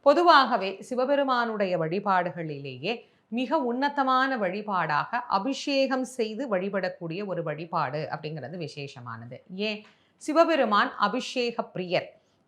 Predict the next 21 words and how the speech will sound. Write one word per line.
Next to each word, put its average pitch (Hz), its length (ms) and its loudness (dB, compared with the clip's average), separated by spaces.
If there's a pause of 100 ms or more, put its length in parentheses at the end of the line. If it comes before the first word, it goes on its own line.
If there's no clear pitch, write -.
நாராயணர் 254 680 6 (140)
அலங்கார 233 540 2 (120)
பிரியர். 120 300 -10 (360)
சிவபெருமானுக்கு 302 920 2
அபிஷேகம் 226 520 -2
பண்ணிட்டே 208 400 -2 (160)
இருந்தா 196 300 -2
அவருக்கு 170 300 -6
ரொம்ப 226 600 -4
பிடிக்கும். 165 360 -6 (460)
அதிலும் 233 360 2 (140)
சிவபெருமானுடைய 285 1000 2 (200)
பல 226 300 4
ரூபங்கள்ல 226 680 -2 (140)
ஒன்று 180 260 -2 (160)
நடராஜ 180 480 -2 (100)
வடிவம். 127 340 -10 (400)
இந்த 339 260 2 (160)
நடராஜ 294 720 4
வடிவம் 220 480 0
அப்படிங்கிறது 175 640 -2